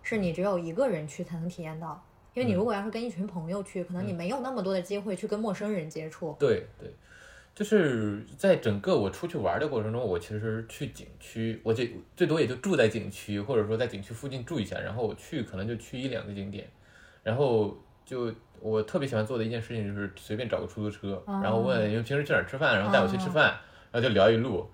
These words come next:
Speaker 2: 然后在贵阳的时候，有一个司机特有意思，他带我说，他说：“带你去吃那个，叫什么面我忘记了。”
Speaker 1: 嗯。
Speaker 2: 他带我，带我到那儿之后，他自己也下来吃，
Speaker 1: 哦。
Speaker 2: 然后吃完他又带我去另外的地方。
Speaker 1: 哦。
Speaker 2: 嗯。就是你跟别人对话，其实会发现，嗯，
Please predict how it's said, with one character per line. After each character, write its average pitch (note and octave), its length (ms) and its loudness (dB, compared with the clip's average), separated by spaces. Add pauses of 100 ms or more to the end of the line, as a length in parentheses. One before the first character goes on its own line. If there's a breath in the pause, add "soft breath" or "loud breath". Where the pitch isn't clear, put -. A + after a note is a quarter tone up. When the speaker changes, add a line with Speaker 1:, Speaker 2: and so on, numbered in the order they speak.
(220 soft breath)
Speaker 2:
然 G#2+ 120 -4
后 A#2+ 40 0
在 C#3+ 120 4
贵 D3+ 200 2
阳 F#2+ 140 0
的 G#2 80 0
时 A2 60 -4
候， A2 60 0
有 F#2 120 0
一 G2 60 -2
个 A2 80 -4
司 A2 160 -8
机 A2 60 0
特 A2+ 180 -4
有 - 120 -2
意 - 140 -8
思， - 140 -16
他 G#2+ 120 -4
带 A#2+ 120 6
我 G2 120 4
说， - 140 -8
他 - 140 -8
说 A2 140 -4 (280 loud breath)
：“带 A2 180 0
你 F2+ 80 -6
去 A#2 140 -10
吃 A#2+ 180 -10
那 A#2 140 -4
个， G2 60 -8 (460 loud breath)
叫 - 60 -2
什 - 120 -8
么 D3+ 60 -2
面 A#3 140 2
我 G#2+ 120 4
忘 E3+ 180 4
记 A2 80 0
了。” F2 240 -2
Speaker 1:
嗯。 G3 220 -2
Speaker 2:
他 F3+ 60 0
带 E3+ 120 12
我， G#2+ 180 8 (200)
带 F#3+ 100 10
我 B2+ 100 12
到 D#3+ 140 12
那 D#3 80 6
儿 C#3 80 8
之 C#3+ 60 6
后， C3 100 6
他 D3+ 140 6
自 D#3+ 100 2
己 A2 80 4
也 F#2 80 0
下 G2+ 120 0
来 - 120 -2
吃， - 220 -8
Speaker 1:
哦。 - 80 0
Speaker 2:
然 G#3+ 80 2
后 G3+ 160 6
吃 G3 100 10
完 C#3+ 160 12
他 D#3+ 100 8
又 D3+ 140 8 (100)
带 C#3 120 12
我 G2+ 120 10
去 B2 180 0
另 C3+ 180 4
外 C#3 120 8
的 F2+ 80 2
地 - 160 -8
方。 - 120 -14
Speaker 1:
哦。 G#3 280 -6
Speaker 2:
嗯。 G3 300 -10 (260 loud breath)
就 F3 100 0
是 F#3 120 4
你 G#2+ 120 2
跟 F3 300 2
别 B2 140 4
人 D#3+ 100 2
对 D#3+ 140 2
话， C3+ 340 2
其 - 160 -6
实 G#2+ 80 -2
会 A#2 180 -2
发 A2+ 160 0
现， G#2 320 -4 (300)
嗯， F#2+ 420 -4